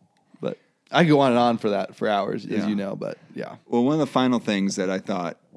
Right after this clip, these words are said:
Speaker 2: was really important here is, uh, within the book, and one of the core tenets, and, and you kinda see it, uh, you know, when I said before in the picture was Pete Seeger, one of the great folk singers.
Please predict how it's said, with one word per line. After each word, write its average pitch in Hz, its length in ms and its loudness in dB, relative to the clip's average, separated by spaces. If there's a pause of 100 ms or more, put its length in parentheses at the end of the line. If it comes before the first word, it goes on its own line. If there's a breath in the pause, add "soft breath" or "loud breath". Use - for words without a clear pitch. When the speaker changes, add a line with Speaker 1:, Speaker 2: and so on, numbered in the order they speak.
Speaker 2:
was 98 360 -6
really 95 180 -2
important 92 480 -6
here 90 320 -6
is, 92 320 -4
uh, 87 300 -4 (180)
within 123 640 0 (160)
the 107 80 -2
book, 95 500 -4 (420)
and 95 300 -2
one 104 120 0
of 101 60 0
the 101 60 -2
core 107 240 -2
tenets, 95 480 -4
and, 90 260 -4 (600 soft breath)
and 104 120 -4
you 92 80 -2
kinda 107 220 -2
see 98 220 -2
it, 92 100 -2 (180)
uh, 92 220 -6 (100)
you 107 120 -8
know, 95 160 -6
when 92 80 -6
I 95 80 -6
said 98 180 -6
before 95 320 -6
in 92 60 -2
the 90 80 -6
picture 98 280 -4
was 82 140 -6
Pete - 240 -8
Seeger, 92 340 -2
one 92 100 -2
of 90 40 -4
the 90 80 -2
great 92 260 -4
folk 101 220 -6
singers. 87 380 -6